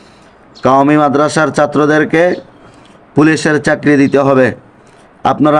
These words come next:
আপনাদের যে নিয়মকানুন আছে, ওই নিয়মকানুন আপনারা অতি দ্রুত পাল্টান। পাল্টিয়ে কিভাবে কাউ-, যোগ্যতার মাধ্যমে কওমি মাদ্রাসার ছাত্রদেরকে, আলেম ওলামাদেরকে পুলিশ ডিপার্টমেন্টে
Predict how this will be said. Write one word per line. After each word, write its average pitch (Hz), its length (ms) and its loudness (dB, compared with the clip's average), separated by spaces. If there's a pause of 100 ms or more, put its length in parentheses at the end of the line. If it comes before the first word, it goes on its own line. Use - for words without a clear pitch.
আপনাদের 143 320 0 (120)
যে 147 140 2
নিয়মকানুন 147 680 0
আছে, 165 200 0 (720)
ওই 151 240 2
নিয়মকানুন 156 600 2
আপনারা 151 300 0
অতি 147 220 0
দ্রুত 143 240 2 (120)
পাল্টান। 143 380 0 (840)
পাল্টিয়ে 147 480 0
কিভাবে 156 320 2 (100)
কাউ-, 147 300 0
যোগ্যতার 151 500 0
মাধ্যমে 147 360 0 (760)
কওমি 143 380 0
মাদ্রাসার 147 520 0
ছাত্রদেরকে, 143 560 0 (100)
আলেম 151 240 2
ওলামাদেরকে 147 600 0 (680)
পুলিশ 151 260 2 (140)
ডিপার্টমেন্টে 151 540 0